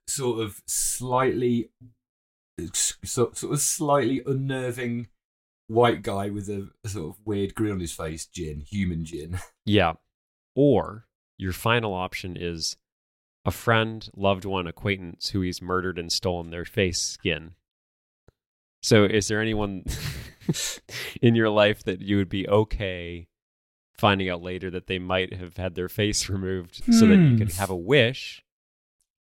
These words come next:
Speaker 1: I don't know if I'd be comfortable with any of the people that I know having their face ripped off for, for that.
Speaker 2: Yeah.
Speaker 1: It
Speaker 2: I was
Speaker 1: feels
Speaker 2: thinking,
Speaker 1: like a lot.
Speaker 2: yeah.
Speaker 1: It feels like a lot to trade in, 'cause the wish is g-, you're gonna get fucked over by the wish anyway.
Speaker 2: You're always gonna.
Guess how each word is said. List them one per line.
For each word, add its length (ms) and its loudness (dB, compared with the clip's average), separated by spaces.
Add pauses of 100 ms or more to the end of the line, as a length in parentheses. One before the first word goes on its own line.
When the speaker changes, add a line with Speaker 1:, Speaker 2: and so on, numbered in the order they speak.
(720)
Speaker 1:
I 180 6
don't 240 4
know 140 0
if 120 -4
I'd 140 -6
be 80 -4
comfortable 480 -6
with 140 -2
any 200 -4
of 100 -8
the 60 -20
people 300 -10
that 80 -6
I 120 -10
know 220 -12
having 240 -10
their 100 -12
face 320 -12
ripped 200 -16
off 220 -12 (200)
for, 240 -6 (400)
for 80 0
that. 280 2
Speaker 2:
Yeah. 220 -4 (140)
Speaker 1:
It 40 -8
Speaker 2:
I 20 -6
was 80 -8
Speaker 1:
feels 160 8 (180)
Speaker 2:
thinking, 40 -2
Speaker 1:
like 180 2
a 60 0
lot. 400 0
Speaker 2:
yeah. 80 -8
Speaker 1:
It 40 -10
feels 200 0
like 140 -4
a 60 0
lot 280 0
to 80 -2
trade 360 -6
in, 260 -10 (400)
'cause 120 0
the 100 2
wish 260 4
is 80 2
g-, 100 8
you're 160 -4
gonna 160 0
get 180 -6
fucked 260 -14
over 140 -12
by 180 -12
the 100 -16
wish 220 -10
anyway. 300 -10 (1500)
Speaker 2:
You're 160 6
always 180 8
gonna. 220 0